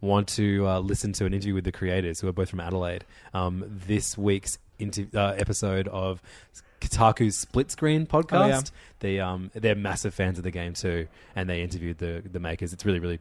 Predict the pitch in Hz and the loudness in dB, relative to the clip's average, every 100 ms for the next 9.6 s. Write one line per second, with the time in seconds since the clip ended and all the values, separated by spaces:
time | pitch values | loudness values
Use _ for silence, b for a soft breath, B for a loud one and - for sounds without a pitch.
0 | - 110 104 90 95 92 90 - 381 190 | 0 2 2 0 -2 -4 -2 0 0 2
1 | 165 160 160 196 330 190 208 196 196 196 | 4 6 6 6 4 0 -2 -2 0 0
2 | 202 196 - 190 - 170 170 170 147 131 | 0 -2 -2 -2 6 8 10 10 8 6
3 | - 131 - 117 117 120 185 - - 339 | 6 2 4 0 4 6 8 8 6 10
4 | 156 160 127 123 120 113 120 110 107 95 | 12 12 8 6 6 6 4 4 4 2
5 | - 107 98 101 92 95 98 92 82 82 | 0 -2 -2 -2 0 0 0 0 -2 -2
6 | 90 - - 117 151 143 131 139 151 196 | -8 -6 -6 -4 2 4 6 4 8 8
7 | 226 - - - 170 180 170 127 139 160 | 8 4 -2 -2 2 4 4 4 8 12
8 | 185 147 156 156 160 156 120 - 143 139 | 12 12 8 10 10 10 8 10 8 8
9 | 101 101 98 90 87 | 6 6 4 0 -4